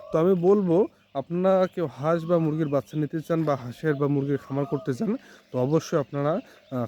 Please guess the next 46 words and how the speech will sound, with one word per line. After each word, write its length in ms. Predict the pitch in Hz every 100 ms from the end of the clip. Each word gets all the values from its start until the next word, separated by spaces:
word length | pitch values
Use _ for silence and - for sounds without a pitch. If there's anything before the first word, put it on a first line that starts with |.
| -
খামার 220 | 135 143
ভিজিট 280 | 117 120 143 -
করে 140 | 156 147
নাকে, 260 | 156 170 - _ _ _ _ _ - _ _ _
খামার 200 | 131 151
ভিজিট 340 | 131 131 156 -
করে 220 | 170 160
তারপরে 440 | - 117 117 147
আপনারা 280 | 139 147 143
অর্ডার 260 | 131 120 127
দেন, 200 | 165 294 _ _ _ _ _ _
সে 180 | - -
অর্ডার 280 | 120 120 135
মতো 300 | 131 127 202
বা 180 | 151 131
টাইম 320 | 127 117 117
মতো 160 | 113
আমরা 260 | 127 151 370 -
আপনাদের 360 | 123 - 120 117
মাল 220 | 139 185
ডেলিভারি 320 | 143 123 117
করাই 280 | 110 113 101
দিব। 200 | 101 107 - - - -
তো 60 | 170
বিষয় 260 | 170 208 208
হলো 120 | 208
এটাই, 320 | 156 135 110
যারা 200 | 117 147
নতুন 360 | 147 131 185 165 -
হাঁস 220 | 156 - - - 151
বা 160 | 131
মুরগি 300 | 135 139 156
নিয়ে 280 | 170 170 175 - _ _ _ -
খামার 260 | 151 156
করতে 240 | 156 143 151
চান, 160 | 156
কাজ 220 | 143 143
করতে 320 | - 147 127 143
চান, 200 | 185 185
তারা 180 | 135
অবশ্যই 360 | 123 139 143 156
আমাদের 280 | 139 143 147
সঙ্গে 240 | - 156
যোগাযোগ 340 | 135 135 160 170
করতে 240 | 196 - 208
পারেন। 260 | 220 247